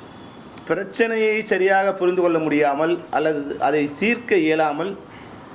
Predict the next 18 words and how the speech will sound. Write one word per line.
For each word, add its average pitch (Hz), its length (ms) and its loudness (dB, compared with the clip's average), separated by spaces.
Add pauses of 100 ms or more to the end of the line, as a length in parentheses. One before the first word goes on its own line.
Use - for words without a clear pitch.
(380)
எங்கள் 160 280 0
மீது 185 180 2 (1000)
குற்றங்களும் 147 560 0 (300)
குறைகளும் 151 500 0 (1000)
அல்லது 170 280 0
எங்களை 196 220 2 (120)
எதிரியாக 214 500 2
காட்டி 190 300 0 (840)
சொந்த 233 200 2 (140)
பிரச்சனையிலிருந்து 196 680 0
தப்பித்துக் 170 360 -2
கொள்ள 151 160 2 (1000)
நினைக்கின்ற 170 440 0
ஒரு 151 120 -2
முயற்சியாகவே 156 680 0
இது. - 100 -12 (2750)
தயாரிப்பாளர் 226 840 0
சங்கத்தை 196 500 0